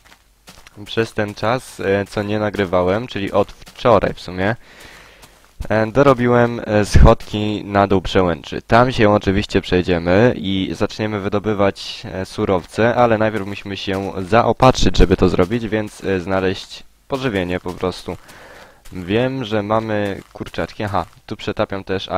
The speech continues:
iron, e, żelazo, bo udało mi się troszkę wydobyć w trakcie robienia tych schodków. Właśnie, wiedziałem, że tu mamy kurczaka, więc, e, go sobie za chwilkę ugotujemy.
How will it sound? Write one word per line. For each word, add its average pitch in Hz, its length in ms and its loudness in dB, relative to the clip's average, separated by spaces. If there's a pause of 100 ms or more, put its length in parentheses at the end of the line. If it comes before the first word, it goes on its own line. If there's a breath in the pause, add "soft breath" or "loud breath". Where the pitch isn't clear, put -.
(120)
iron, 101 360 -6
e, 95 460 -4
żelazo, 98 520 0
bo 98 200 6
udało 92 300 6
mi 95 80 -8
się 98 160 -4
troszkę 113 340 -2
wydobyć 98 440 0
w - 40 -8
trakcie - 320 -4
robienia 98 380 0
tych - 200 -6
schodków. - 560 -4 (1000 loud breath)
Właśnie, 95 420 -2
wiedziałem, 113 280 -2
że 98 100 -6
tu 120 120 0
mamy 104 540 0
kurczaka, 107 580 -2
więc, 110 480 -8
e, 92 180 -6
go 101 200 -6
sobie 110 340 -2
za 95 120 -2
chwilkę 110 460 -2
ugotujemy. 120 840 -2